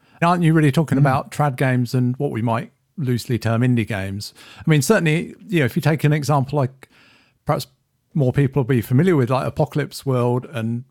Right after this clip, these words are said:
Speaker 1: most
Speaker 2: Yeah.
Speaker 1: Powered by the Apocalypse games, quite a lot of those, not all of them, but quite a lot of them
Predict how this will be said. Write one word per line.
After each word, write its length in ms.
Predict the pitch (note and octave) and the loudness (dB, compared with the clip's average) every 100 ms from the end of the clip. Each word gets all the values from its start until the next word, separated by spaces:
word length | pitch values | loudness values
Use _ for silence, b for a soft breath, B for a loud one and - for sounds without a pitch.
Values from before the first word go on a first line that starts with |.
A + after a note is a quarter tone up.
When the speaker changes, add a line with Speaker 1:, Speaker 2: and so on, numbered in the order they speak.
| - | -10
Speaker 1:
most 460 | C#3+ B2 G#2+ - | -4 -2 -4 -4
Speaker 2:
Yeah. 120 | - D#2+ | -6 -4
Speaker 1:
Powered 300 | A#2 A#2+ A2+ | -4 -4 -2
by 120 | A#2 | -4
the 100 | A2+ | -4
Apocalypse 480 | - A#2 - B2+ - | -6 -8 -8 -10 -6
games, 440 | F3 D3+ A2 - b b _ _ _ _ | -4 -2 -2 -6 b b _ _ _ _
quite 240 | - G3 F#3 | -2 2 4
a 40 | |
lot 180 | F3 E3 | 4 2
of 100 | C#3 | 2
those, 560 | E3+ D3 G#2+ G#2 B2+ - | 2 2 0 -2 -4 -2
not 120 | D#3+ | 0
all 240 | C3+ B2+ | 2 0
of 120 | A2 | 0
them, 220 | - G#2+ B2 | -4 -6 -4
but 160 | - | -8
quite 240 | - D#3+ C#3 | -4 -2 0
a 60 | |
lot 180 | C#3 - | 0 -2
of 100 | A#2 | -4
them 320 | C3+ A#2 C#3 | -4 -2 -4